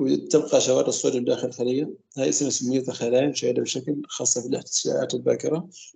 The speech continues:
تصيب المادة البيضاء وتأثير المدرات عابر وتأثير الستيرويدات، آه، كمان ضئيل.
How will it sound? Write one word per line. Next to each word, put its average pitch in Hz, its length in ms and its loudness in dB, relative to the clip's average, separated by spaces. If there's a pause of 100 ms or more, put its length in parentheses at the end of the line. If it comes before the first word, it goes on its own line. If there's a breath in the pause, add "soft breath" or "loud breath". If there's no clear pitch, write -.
تصيب 151 340 4
المادة 131 600 0 (540)
البيضاء 127 600 0 (1000)
وتأثير 135 800 0 (880)
المدرات 117 1120 0
عابر 131 340 4
وتأثير - 400 -2
الستيرويدات، 127 760 -4 (720)
آه، 131 260 2
كمان 127 440 2
ضئيل. 131 480 2